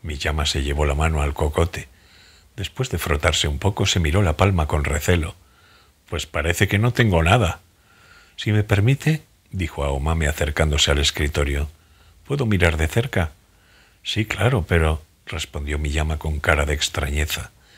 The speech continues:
"¿Qué es? ¿Qué tengo?". "Parece pintura. Es de color verde claro". "¿Pintura?".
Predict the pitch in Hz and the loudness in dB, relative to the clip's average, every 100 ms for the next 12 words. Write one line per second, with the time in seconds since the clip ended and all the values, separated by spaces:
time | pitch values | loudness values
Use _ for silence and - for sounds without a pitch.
0 | - - _ - 71 92 - - - - | -20 -20 _ -6 0 2 0 -2 -6 -8
1 | - 110 104 131 82 76 - _ _ - | -4 -2 0 0 -2 -6 -12 _ _ -20
2 | - - - _ - 101 135 92 85 76 | -20 -20 -20 _ -4 -2 0 0 0 0
3 | 69 90 69 - _ - - 95 - 80 | 2 2 2 -4 _ -12 -6 -4 0 2
4 | 101 95 90 85 78 90 107 - - _ | 2 4 2 2 0 2 2 0 -10 _
5 | _ _ _ _ _ _ 87 69 69 71 | _ _ _ _ _ _ -8 -8 -8 -10
6 | 65 78 | -4 -2